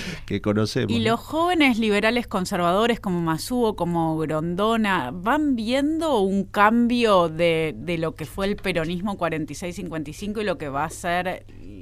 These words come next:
Speaker 2: las ideas de Perón después? ¿O mantienen una... Eh, conceptualización más en bloque?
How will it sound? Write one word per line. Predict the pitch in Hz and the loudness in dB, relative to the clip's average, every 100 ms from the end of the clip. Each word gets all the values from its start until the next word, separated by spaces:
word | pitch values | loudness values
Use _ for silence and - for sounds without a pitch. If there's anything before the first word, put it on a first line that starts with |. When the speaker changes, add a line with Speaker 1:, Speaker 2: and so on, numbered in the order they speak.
| - | -16
Speaker 2:
las | 131 165 156 135 - | -12 -6 -4 -4 -6
ideas | 160 180 180 170 | -4 0 -2 -2
de | 165 | -6
Perón | 151 156 170 | -6 -6 -4
después? | 165 143 - 196 220 302 349 - - - - - - | -6 -8 -8 -4 -2 -2 -4 -10 -16 -16 -16 -14 -2
¿O | 180 | 2
mantienen | 180 170 175 190 202 196 190 | 4 4 4 4 4 4 2
una... | 190 175 165 160 143 - - - | 4 6 6 4 0 -8 -18 -12
Eh, | - 147 131 131 - - - - - - - - - | -6 -4 -4 -10 -16 -18 -18 -16 -16 -18 -18 -18 -8
conceptualización | - 190 170 196 - 185 180 - 185 - 202 196 | 0 0 0 -2 2 4 4 2 0 0 2 2
más | 180 170 - | 4 2 0
en | 170 160 | -2 0
bloque? | 165 156 147 98 87 | 0 0 -2 -6 -10